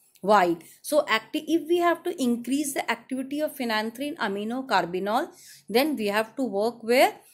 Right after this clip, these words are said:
We have to work on log P, then the activity will increase. We have to, uh, take a parabolic equation for the activity of, uh, uh, optimum log P.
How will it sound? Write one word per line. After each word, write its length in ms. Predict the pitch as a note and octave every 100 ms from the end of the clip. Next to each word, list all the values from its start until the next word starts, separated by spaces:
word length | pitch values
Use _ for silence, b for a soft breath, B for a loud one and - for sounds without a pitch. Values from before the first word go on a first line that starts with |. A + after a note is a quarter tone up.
| b
We 80 | G#3+
have 200 | A3+ B3
to 80 | C4+
work 380 | A3+ G3 G#3+ B3+
on 200 | A#3+ G#3
log 460 | F#3 G3+ G3+ G#3
P, 300 | - D4 G4 - -
then 200 | F3 F3+
the 80 |
activity 500 | G3 F#3+ G#3+ A3+ A#3
will 240 | A#3 A#3+ A#3
increase. 600 | A#3 A#3 A#3+ C#4 E4 - B B B B B
We 100 | A3+
have 320 | A3+ B3 A#3+
to, 300 | C#4 C4 -
uh, 80 | G#3+
take 300 | G3+ A#3+ A#3+
a 60 |
parabolic 640 | A#3 F#3+ F3+ G3 A3 C4 C4
equation 760 | B3 B3 B3+ B3 - D4+ E4+ - -
for 160 | G#3+ G#3+ -
the 120 | G#3 A3+
activity 540 | A3 - A3+ A3+ A#3
of, 300 | A3+ A3 A3
uh, 40 |
uh, 520 | G#3+ G#3+ D3+ G3+ G3 F#3+ _ b b b
optimum 520 | G#3 G#3+ B3 A#3+ B3 A#3+
log 380 | A#3 A#3 -
P. 320 | - D4+ F4